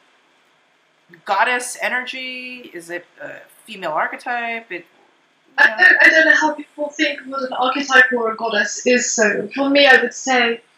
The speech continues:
Speaker 2: we, the gods move through the world like, like winds, and they, they take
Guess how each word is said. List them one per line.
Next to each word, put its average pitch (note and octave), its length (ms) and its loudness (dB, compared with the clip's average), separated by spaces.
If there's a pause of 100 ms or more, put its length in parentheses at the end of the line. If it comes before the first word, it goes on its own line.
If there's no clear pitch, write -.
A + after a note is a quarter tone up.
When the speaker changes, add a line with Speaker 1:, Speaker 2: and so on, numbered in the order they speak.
(340)
Speaker 2:
we, B3+ 680 -2 (1300)
the C#4 160 2
gods E4 360 2
move F4 280 6
through C#4+ 240 -4
the B3 60 -10
world C#4+ 440 2
like, B3+ 220 2 (380)
like B3 300 0
winds, A3 840 -8
and A#3 300 -2
they, B3 440 -2 (520)
they B3+ 280 0
take D4+ 280 -2